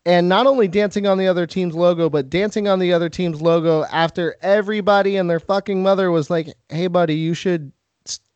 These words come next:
stop doing that. It's pissing people off." And also, I don't know if you noticed, but you just lost to the Washington football team.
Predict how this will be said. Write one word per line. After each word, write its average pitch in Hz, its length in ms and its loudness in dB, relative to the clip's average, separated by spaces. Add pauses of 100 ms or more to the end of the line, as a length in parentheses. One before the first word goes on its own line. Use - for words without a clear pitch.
(100)
stop 151 400 0
doing 151 320 2
that. 175 380 0 (500)
It's 143 180 -6
pissing 175 440 0
people 170 360 0
off." 156 360 2 (120)
And 165 240 2
also, 160 560 0
I - 100 -2
don't 160 140 0
know 160 60 0
if 143 140 -4
you 151 60 -2
noticed, 156 460 0
but 127 160 -4
you 156 120 -4
just 147 200 -4
lost 151 360 0
to 156 320 2 (1120)
the 156 140 2
Washington 156 600 2
football 170 380 2
team. 196 480 -4